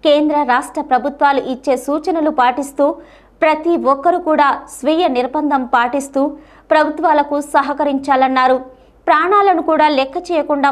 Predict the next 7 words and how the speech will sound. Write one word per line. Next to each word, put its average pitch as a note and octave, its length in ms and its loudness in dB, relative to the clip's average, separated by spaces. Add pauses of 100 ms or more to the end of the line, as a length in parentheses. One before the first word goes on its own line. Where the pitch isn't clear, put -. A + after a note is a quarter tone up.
(100)
పనిచేస్తున్న C#4 560 -2 (640)
డాక్టర్లు, C#4+ 560 2 (280)
పోలీస్, C4+ 360 2 (300)
పారిశుద్ధ D4 460 0 (140)
సిబ్బందికి C#4 540 -4 (460)
ప్రజలందరూ D#4+ 600 2 (280)
సహకరించాలన్నారు. C#4 1040 2